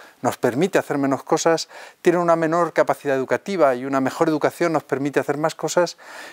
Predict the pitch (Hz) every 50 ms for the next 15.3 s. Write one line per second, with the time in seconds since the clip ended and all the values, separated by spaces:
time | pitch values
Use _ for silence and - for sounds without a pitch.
0 | - - 180 160 180 165 165 175 180 175 - - 165 147 - - 170 175 170 -
1 | - - _ - - 156 143 143 139 156 160 165 170 170 180 190 185 - - -
2 | - _ _ - - 165 190 202 196 - - _ - - 147 139 - 143 139 135
3 | 147 156 151 135 131 131 139 139 135 127 120 123 117 123 127 131 127 127 123 117
4 | 120 - - 135 - - 151 151 151 147 - 185 160 180 180 165 139 - 185 185
5 | 196 214 202 - - 180 175 175 185 175 - _ - 165 165 160 - - 190 -
6 | - - - 165 165 160 165 190 214 202 185 180 170 156 151 151 135 147 139 -
7 | 131 - - 127 127 127 127 - - - - - - - _ - 135 135 127 -
8 | 131 117 - - 135 131 120 110 - - - 117 - 113 95 104 98 - _ -
9 | - - - - - - - 180 165 202 220 - - - 233 220 - - - 190
10 | 170 170 170 170 160 160 175 175 170 160 - 196 196 - - - 214 208 202 -
11 | - - - - - 156 151 160 165 170 170 175 165 156 165 147 - - 160 135
12 | 131 117 131 139 143 127 117 104 98 95 _ - 123 123 127 123 123 120 - 139
13 | - - 139 135 139 135 - 131 117 107 107 110 107 104 104 104 101 95 - 113
14 | 104 104 113 123 147 170 175 151 - - 120 110 107 104 107 104 104 101 101 101
15 | - - 110 101 95 95